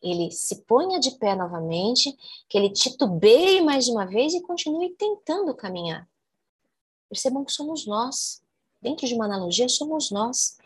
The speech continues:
espíritos imperfeitos que estamos caindo e levantando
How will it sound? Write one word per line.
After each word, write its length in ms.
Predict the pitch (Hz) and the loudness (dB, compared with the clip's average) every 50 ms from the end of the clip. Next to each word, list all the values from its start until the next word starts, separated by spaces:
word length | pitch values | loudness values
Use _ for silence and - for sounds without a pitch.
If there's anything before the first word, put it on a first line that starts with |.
| - - - - | -20 -20 -20 -10
espíritos 560 | - - - - 269 269 277 277 269 277 254 | -2 -2 -2 0 0 0 0 0 -2 -2 -2
imperfeitos 840 | 269 269 269 269 269 254 - - - 254 277 311 330 320 - 208 - | 0 0 0 0 -2 -2 -2 0 2 2 4 4 2 0 0 -4 -4
que 100 | - - | -4 -2
estamos 800 | 233 - - - - - 262 302 320 294 226 214 - - - - _ - - _ _ _ - | -2 -2 -2 -2 2 4 6 6 6 4 2 2 2 0 0 -4 _ -20 -20 _ _ _ -10
caindo 840 | - 208 190 175 175 202 247 294 320 311 254 214 190 165 170 - _ _ _ _ _ _ | -6 -4 -2 0 2 2 4 4 4 2 2 2 0 -2 -4 -10 _ _ _ _ _ _
e 80 | - 180 | -6 -2
levantando 880 | 175 180 180 175 175 170 170 170 - 190 208 247 277 277 226 190 185 | 0 0 0 0 -2 -4 -4 -2 0 2 2 4 4 2 0 -2 -4